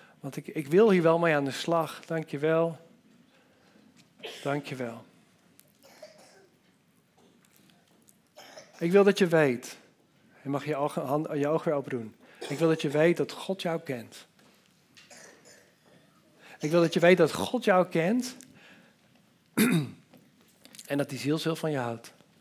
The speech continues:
Sommige mensen zijn er heel onzeker over. Sommige mensen hebben de meest gekke dingen gehoord in kerken. Maar ik wil dat je weet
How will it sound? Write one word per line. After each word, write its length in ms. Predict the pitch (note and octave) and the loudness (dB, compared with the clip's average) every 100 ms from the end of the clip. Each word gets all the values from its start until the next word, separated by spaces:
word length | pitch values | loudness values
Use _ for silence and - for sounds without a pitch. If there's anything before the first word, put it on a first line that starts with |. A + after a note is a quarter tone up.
| _ _ _ _ _ _ _ _ _ _ _ _ - | _ _ _ _ _ _ _ _ _ _ _ _ -2
Sommige 280 | G3 G3 | 2 4
mensen 320 | F#3 F3+ F3 D#3+ | 6 6 4 4
zijn 220 | F#3 E3+ | 6 6
er 80 | D3+ | 4
heel 140 | F3 | 4
onzeker 460 | E3+ E3+ E3+ D#3+ C3+ | 2 2 2 0 -6
over. 360 | B2+ - B2 - _ _ _ _ _ _ _ _ _ _ | -8 -14 -18 -20 _ _ _ _ _ _ _ _ _ _
Sommige 280 | - F#3+ F3+ | -2 2 8
mensen 180 | F#3+ F#3 | 8 10
hebben 180 | F#3 F3+ | 10 10
de 60 | |
meest 260 | F#3 A3 G#3+ | 10 8 8
gekke 220 | - A3 | 6 6
dingen 220 | G#3+ A3 | 8 6
gehoord 240 | F3+ F#3 E3+ | 6 4 4
in 120 | E3+ | 0
kerken. 440 | E3 D3 - A2 - _ _ - _ _ _ - _ _ _ - | 2 2 2 -8 -16 _ _ -20 _ _ _ -20 _ _ _ -6
Maar 100 | D3+ | -2
ik 100 | D#3 | 2
wil 100 | E3+ | 2
dat 120 | F3 | 2
je 100 | F3 | 2
weet 440 | D#3 C#3+ A#2 - | 2 2 0 -8